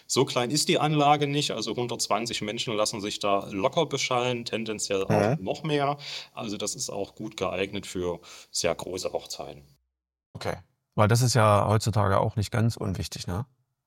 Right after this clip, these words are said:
Speaker 1: Ja. Na,
Speaker 2: Dass
Speaker 1: gerade wenn der
Speaker 2: alle,
Speaker 1: Wind
Speaker 2: äh,
Speaker 1: ungünstig steht, ist es schon ganz gut, wenn die Anlage auch ein bisschen Power hat.
Speaker 2: Mhm. Okay. Was ich mir natürlich auch so, äh,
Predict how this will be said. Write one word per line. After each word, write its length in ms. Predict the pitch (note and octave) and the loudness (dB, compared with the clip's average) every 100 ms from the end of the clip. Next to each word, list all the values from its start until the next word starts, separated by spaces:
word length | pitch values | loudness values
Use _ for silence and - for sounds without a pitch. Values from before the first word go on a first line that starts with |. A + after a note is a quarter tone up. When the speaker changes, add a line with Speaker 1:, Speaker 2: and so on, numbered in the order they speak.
| _ | _
Speaker 1:
Ja. 100 | G2+ - _ _ _ - | -12 -12 _ _ _ -8
Na, 140 | C#3 | -6
Speaker 2:
Dass 260 | C#3+ A2+ C3 | 0 4 6
Speaker 1:
gerade 140 | B2+ | 6
wenn 100 | G2 | 6
der 140 | F#2+ G2 | 4 4
Speaker 2:
alle, 140 | G#2+ | 4
Speaker 1:
Wind 120 | G2+ | 2
Speaker 2:
äh, 40 | A#2 | 0
Speaker 1:
ungünstig 460 | C3 B2 - A#2 | -2 -6 -6 -8
steht, 260 | - G#2+ A2 | -4 -4 -4
ist 100 | G2 | -8
es 80 | G2 | -8
schon 200 | - F#2+ | -6 -6
ganz 240 | F#2 F2 - | -6 -8 -8
gut, 240 | F#2 - | -8 -8
wenn 100 | F2 | -10
die 120 | E2+ | -10
Anlage 500 | F2 F2 E2 E2 E2+ | -10 -8 -6 -4 -4
auch 140 | E2 F2+ | -6 -8
ein 100 | E2 | -10
bisschen 300 | - - - | -8 -6 -2
Power 340 | - - - | -2 -4 -8
hat. 60 | - | 2
Speaker 2:
Mhm. 300 | G2 F2+ A2+ _ _ _ _ | 2 2 -2 _ _ _ _
Okay. 320 | A2+ G2+ F2 E2+ - - - | -2 0 -2 -4 -14 -10 0
Was 180 | A#2+ - | 0 2
ich 160 | F3+ | -2
mir 80 | A3 | 0
natürlich 380 | G#3 - F#3+ D#3 | -2 -2 -2 0
auch 160 | G3+ | -2
so, 320 | - F3 E3 - | -2 -2 0 0
äh, 180 | D3+ | 0